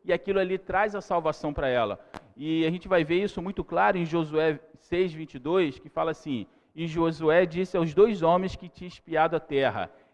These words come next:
'Entrai na casa da prostituta, tirai-a dali, contudo, quando tiver,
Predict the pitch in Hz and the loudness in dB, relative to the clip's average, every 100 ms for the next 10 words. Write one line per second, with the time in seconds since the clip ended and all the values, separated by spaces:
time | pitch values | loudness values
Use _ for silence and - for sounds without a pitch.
0 | - 151 147 - 156 196 220 180 - 156 | -4 0 0 0 2 4 2 -2 0 0
1 | 165 160 156 160 147 123 - 131 165 196 | 0 -2 0 0 -2 -6 -6 -2 -2 0
2 | 196 - _ _ 202 175 156 190 202 170 | -4 -6 _ _ 0 4 6 6 6 4
3 | 147 - 147 135 127 160 202 - _ _ | 0 2 4 4 2 0 -2 -6 _ _
4 | _ _ - 185 180 226 254 233 - _ | _ _ -2 -2 0 -2 -2 -2 -6 _
5 | _ 208 220 220 - 202 156 | _ 2 2 0 -6 -2 0